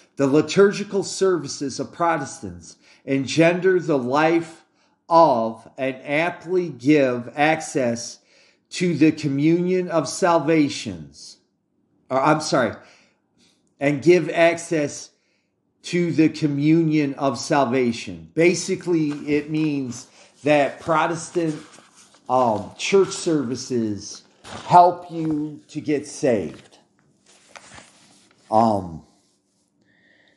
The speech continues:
this was under the decree on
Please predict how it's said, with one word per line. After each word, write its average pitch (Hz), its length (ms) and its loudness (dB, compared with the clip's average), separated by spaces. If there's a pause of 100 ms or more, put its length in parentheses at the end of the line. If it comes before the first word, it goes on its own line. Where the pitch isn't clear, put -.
(340)
this 185 460 6
was 160 280 -2
under 175 440 0
the 143 140 -4
decree 156 680 -2
on 117 600 0